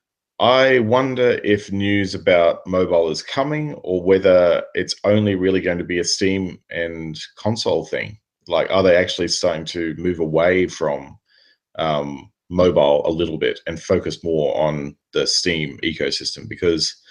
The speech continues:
I don't know, certainly there seems to be, um, a lot of movement by a lot of companies to actually go more down the Steam path because it seems to just be easier to manage as a company. Um,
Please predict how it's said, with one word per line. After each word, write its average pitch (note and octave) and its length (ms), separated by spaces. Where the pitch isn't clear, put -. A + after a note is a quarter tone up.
I G2+ 120
don't G#2+ 120
know, G#2 120
certainly G2+ 460
there F#2+ 160
seems G2+ 300
to F2+ 80
be, F2 440
um, E2 520
a G2 140
lot F#2+ 260
of F2+ 200
movement F#2+ 580
by F2 140
a E2+ 60
lot F#2 160
of A#2 100
companies D#2 540
to E2+ 120
actually D#2+ 280
go D#2+ 340
more F2 300
down D#2+ 520
the - 80
Steam E2 360
path - 480
because F2 260
it D2 100
seems F2 500
to E2 100
just D#2 220
be D#2+ 180
easier D#2 280
to C#2+ 60
manage D2 540
as D#2+ 100
a D#2 60
company. E2 520
Um, C#2 440